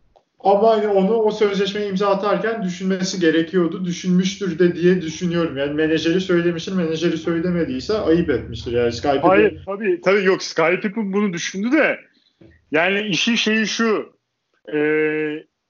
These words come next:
Speaker 2: şampiyonlukları kazandıktan sonra Scalise rookie sözleşmesine artı yedi senelik sözleşme imzalamış oluyor.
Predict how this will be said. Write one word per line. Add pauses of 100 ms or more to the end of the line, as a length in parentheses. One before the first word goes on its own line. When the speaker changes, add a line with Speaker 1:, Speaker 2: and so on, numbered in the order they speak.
(640)
Speaker 2:
şampiyonlukları
kazandıktan
sonra
Scalise
rookie
sözleşmesine
artı
yedi
senelik
sözleşme
imzalamış
oluyor.